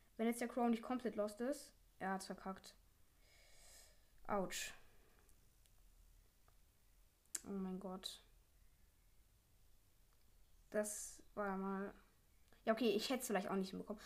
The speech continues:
Okay, jetzt ist gleich vielleicht Verlängerung. Ähm,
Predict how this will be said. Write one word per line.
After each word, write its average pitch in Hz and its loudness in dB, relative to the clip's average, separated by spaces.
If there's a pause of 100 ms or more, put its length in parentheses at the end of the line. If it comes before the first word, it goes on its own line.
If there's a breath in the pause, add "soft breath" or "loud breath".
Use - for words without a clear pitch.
(140 loud breath)
Okay, 262 4
jetzt 285 6
ist - -2
gleich 311 6
vielleicht 254 2
Verlängerung. 269 4 (1120 soft breath)
Ähm, 240 4